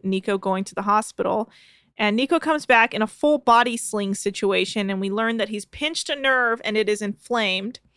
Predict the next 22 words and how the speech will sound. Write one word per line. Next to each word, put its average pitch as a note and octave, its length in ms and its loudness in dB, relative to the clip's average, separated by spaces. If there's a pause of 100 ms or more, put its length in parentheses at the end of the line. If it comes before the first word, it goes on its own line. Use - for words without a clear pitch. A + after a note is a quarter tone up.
(600)
And A#3 160 0
Captain B3+ 340 2
Lee B3+ 140 0
says, A#3+ 260 4
"A A#3 80 2
one-armed C#4+ 560 4
deckhand D#4 600 2
is A3 160 -4
about B3 260 4
as G3+ 180 0
useful C#4 380 0
as A3 100 2
a F#3 120 0
one-legged C4+ 680 2
man C4+ 320 0
at G3+ 140 0
an E3+ 140 -8
ass-kicking G3 640 -2
contest." - 640 -8
And F#3+ 80 -6
I'm F#3 120 -4
like, - 260 -4